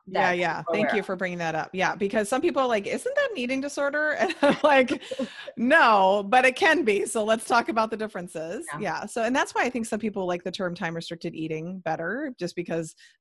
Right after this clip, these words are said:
Speaker 1: fasting, you know, people get, like, hung up on that. So the way I like to think about intermittent fasting is what you're doing is you're eating all of the food you would typically eat over a whole day,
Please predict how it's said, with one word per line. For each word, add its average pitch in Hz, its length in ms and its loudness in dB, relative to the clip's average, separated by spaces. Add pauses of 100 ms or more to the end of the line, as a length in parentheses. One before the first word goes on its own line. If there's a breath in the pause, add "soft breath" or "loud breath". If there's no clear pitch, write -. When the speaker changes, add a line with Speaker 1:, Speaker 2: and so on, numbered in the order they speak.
Speaker 1:
fasting, 185 760 -4
you 175 60 -6
know, 185 100 -6
people 190 360 -2
get, 180 340 -2 (100)
like, 170 200 -4
hung 175 240 -6
up 165 120 -6
on 160 180 -4
that. 156 280 -6 (420 loud breath)
So 285 120 -2
the 262 180 -6
way 247 120 0
I 453 200 -2
like 254 140 -2
to 254 80 -8
think 233 180 -4
about 202 260 0
intermittent 185 380 -8
fasting 175 460 -8
is 170 340 -4 (160)
what 208 300 -6
you're 320 160 -4
doing 233 320 -4
is 190 120 -8
you're 190 140 -8
eating 175 380 -6
all 175 200 0
of 262 120 -4
the 269 100 -8
food 214 260 -6
you 185 140 -8
would 170 100 -8
typically 180 480 -12
eat 170 160 -6
over 160 260 -6
a 160 60 -4
whole 160 260 -8
day, 156 480 -6